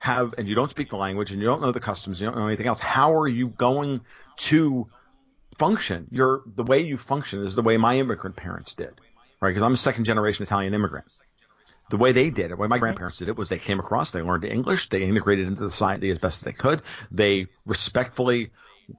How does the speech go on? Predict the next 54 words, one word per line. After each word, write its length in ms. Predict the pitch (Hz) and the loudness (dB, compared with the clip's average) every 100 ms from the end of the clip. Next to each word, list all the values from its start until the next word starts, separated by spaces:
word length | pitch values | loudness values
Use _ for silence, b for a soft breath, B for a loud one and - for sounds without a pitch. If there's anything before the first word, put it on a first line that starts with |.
| _ - - - | _ -20 -20 -14
you 140 | 113 | -2
know, 100 | 101 | 0
worked 420 | 90 90 117 135 143 | 0 0 2 2 0
with 100 | 135 | -6
the 60 | |
people 280 | 110 123 120 | -6 -4 -4
who 160 | 107 120 | -4 -6
were 320 | 104 107 101 | -2 0 -2
there 400 | 90 101 123 131 | 2 4 6 4
in 160 | 113 | 2
order 300 | 113 107 110 | -2 -2 -2
to 180 | 104 98 | -4 -6
build 300 | 92 104 104 | 0 2 2
trust 320 | - 104 - | -2 -6 -2
with 80 | 117 | 0
them 100 | 117 | 2
and 300 | 98 101 101 B B | 0 -4 -6 B B
build 260 | 113 110 92 | 2 2 2
their, 320 | 107 101 92 - b b | 0 0 -4 -14 b b
and 120 | 113 101 | -4 2
build 160 | 104 | 2
their 80 | 107 | 2
communities. 360 | - 220 101 101 | 0 0 2 2
Now, 120 | 95 | 0
did 240 | 87 110 | 2 2
they, 260 | 107 104 - B - | 4 2 -2 B -2
did 120 | 110 | 0
they 80 | 104 | 2
congregate 480 | - 113 117 113 113 | 2 2 2 -2 -4
with 120 | 101 | -6
people 260 | 117 107 | -6 -4
of 80 | 98 | -2
like 200 | 107 110 | -2 0
mind? 280 | 120 147 170 - | 0 0 -2 -12
Of 180 | - | -20
course. 340 | - 120 - - | 0 0 0 -4
Did, 220 | 107 95 | -4 -2
so 140 | 104 | -2
did 180 | 92 92 | -2 -2
all 160 | 98 107 | 2 4
the 120 | 110 | 4
Italian 280 | 107 110 107 | 4 2 2
immigrants 340 | 110 110 104 | 0 0 -2
settle 300 | - 104 107 | 0 2 2
in, 140 | 104 101 B B B - | -2 -4 B B B -2
in 160 | 104 | -2
certain 220 | 95 - 110 | -2 -2 4
areas 220 | 113 107 | 4 2
of 100 | 95 | 0
Brooklyn 340 | 110 113 110 | 0 2 2
and 140 | 104 104 | 2 0
Manhattan 300 | 101 107 117 | 0 -2 0
and 60 | |
whatever? 260 | 139 147 | 0 0